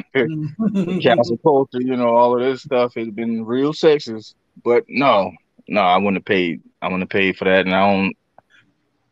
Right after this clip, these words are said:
Speaker 1: I don't think he wrong for, for not, you know, paying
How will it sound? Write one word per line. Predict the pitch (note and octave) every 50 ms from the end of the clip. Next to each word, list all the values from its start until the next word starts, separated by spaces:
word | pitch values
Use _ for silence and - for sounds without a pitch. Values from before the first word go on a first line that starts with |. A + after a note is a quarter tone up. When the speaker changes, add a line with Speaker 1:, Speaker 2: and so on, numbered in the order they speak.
| _ _
Speaker 1:
I | - A2+ A#2+
don't | A#2 A2 -
think | A#2 A2
he | - B2 G#2+
wrong | G#2 A2 A2+ A2+ A2 G#2+ G#2+
for, | - A2 G2+ F#2+ F#2 - _ _ _ -
for | - A2 G2
not, | G2 G#2 G#2+ G#2+ G#2 - - _ _ _ _ _ _ _ _ _ -
you | C3 B2 G#2
know, | F#2 F#2 F#2+ G2+ G2+ -
paying | - C3 B2 A#2+ A#2 A2+ G#2+ G#2+ G2+ G#2 G#2